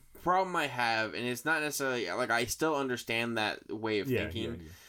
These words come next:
Speaker 1: What I have a problem with is that, um,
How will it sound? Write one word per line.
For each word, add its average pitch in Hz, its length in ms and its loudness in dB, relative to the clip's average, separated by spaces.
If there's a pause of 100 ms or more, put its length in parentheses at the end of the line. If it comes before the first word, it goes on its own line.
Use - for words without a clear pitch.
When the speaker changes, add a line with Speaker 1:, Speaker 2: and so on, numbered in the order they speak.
(320)
Speaker 1:
What 113 140 0
I 107 100 0
have 135 320 4
a 127 100 -4
problem 107 420 -2
with 90 320 -8
is 98 220 -8
that, 101 400 -4 (520)
um, 55 680 -2